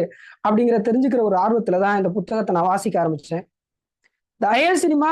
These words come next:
அப்படிங்கிற எஸ்ராவினுடைய இந்த புத்தகத்துல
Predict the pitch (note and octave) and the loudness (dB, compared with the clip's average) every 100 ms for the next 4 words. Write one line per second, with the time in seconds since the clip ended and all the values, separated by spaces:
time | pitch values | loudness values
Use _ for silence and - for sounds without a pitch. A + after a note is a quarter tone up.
0 | E4 B3 G#3+ B3 G3 F#3 B3 - F#3 A#3 | 0 0 2 2 2 0 0 -2 -2 0
1 | A#3+ A#3 G3+ G3 F3 E3+ F3+ G#3+ G3 _ | 0 2 0 0 -2 -2 -2 -4 -4 _
2 | _ _ G3+ F3+ | _ _ -6 -2